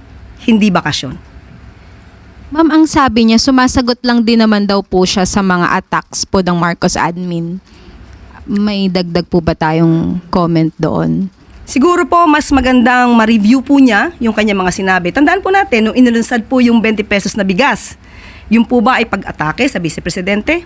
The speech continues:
Speaker 1: Pero inatake niya po ang proyektong ito ng Pangulo na twenty pesos na bigas. At marami pa pong sinabi ang, ah, Vice Presidente na hindi naman po issue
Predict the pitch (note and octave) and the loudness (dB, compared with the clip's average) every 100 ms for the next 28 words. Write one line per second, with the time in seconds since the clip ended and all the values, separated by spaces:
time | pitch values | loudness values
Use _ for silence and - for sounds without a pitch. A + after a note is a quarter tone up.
0 | - - - - - - - - - A3 | -12 -20 -20 -20 -20 -20 -20 -20 -6 -2
1 | G#3+ A#3 G#3+ G3 F#3 G#3+ G3 C#4 C#4 - | 0 0 0 -2 -2 -2 0 0 0 -4
2 | - - - - - - - - A#3+ A3+ | -18 -20 -20 -20 -20 -20 -20 -2 0 0
3 | A3+ A3 A#3 A#3 A3+ - G#3+ C#4+ C#4 - | 0 0 0 -2 -4 -4 -4 -2 -2 -4
4 | - - - - G3+ G3 G3 F3 F#3 E3 | -14 -20 -6 0 0 0 -2 0 0 -4
5 | - G3+ F#3+ A3 G#3 F3+ D#3+ E3 - E3+ | -2 -2 0 0 -2 -4 -4 -4 -4 -4
6 | E3+ C4 G3+ - - - - - - - | -2 -2 -4 -8 -10 -20 -20 -20 -20 -20
7 | - - - - - - - - G#3 A#3 | -20 -20 -20 -20 -20 -20 -20 -8 -6 -2
8 | G#3+ G#3+ G#3+ G#3 G#3+ G3+ G#3+ F#3 F3+ F#3 | 0 0 -2 -4 -4 -2 -2 -2 -2 -2
9 | F3 E3+ E3 D#3 D#3+ - - - - - | -2 0 -2 -4 -8 -16 -20 -20 -20 -20
10 | - - A3 A3+ - G#3+ G#3 A3+ C#4 C#4 | -20 -6 -2 -2 -2 -2 0 2 0 0
11 | G#3 A3 - - - - - - A#3+ C4 | -4 -4 -12 -20 -20 -20 -18 -4 0 2
12 | A#3+ A#3 A3+ A3+ A3 G#3 F#3+ - | 2 2 0 -2 -4 -2 -2 -2